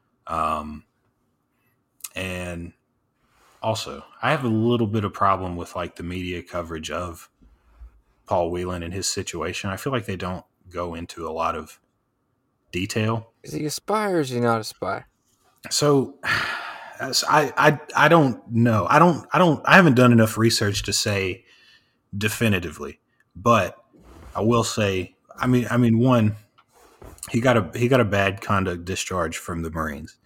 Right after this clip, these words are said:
Speaker 1: for committing crimes. He got court-martialed, everything like that. Got a bad conduct discharge. And,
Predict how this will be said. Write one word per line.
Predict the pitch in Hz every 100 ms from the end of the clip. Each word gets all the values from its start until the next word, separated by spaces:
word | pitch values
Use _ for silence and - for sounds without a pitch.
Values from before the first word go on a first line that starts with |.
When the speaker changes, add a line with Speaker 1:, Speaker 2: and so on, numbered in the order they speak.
| _ _ _ _ _
Speaker 1:
for | - - 87 87 82 78 _ _ -
committing | 101 92 90
crimes. | - 87 87 82 82
He | -
got | 92 98
court-martialed, | - 107 98 95 90 - 90 85
everything | 101 95 - 90
like | 82 -
that. | 78 -
Got | 98
a | 85
bad | 90 98 -
conduct | 104 98 90
discharge. | 87 87 - 92 87
And, | 76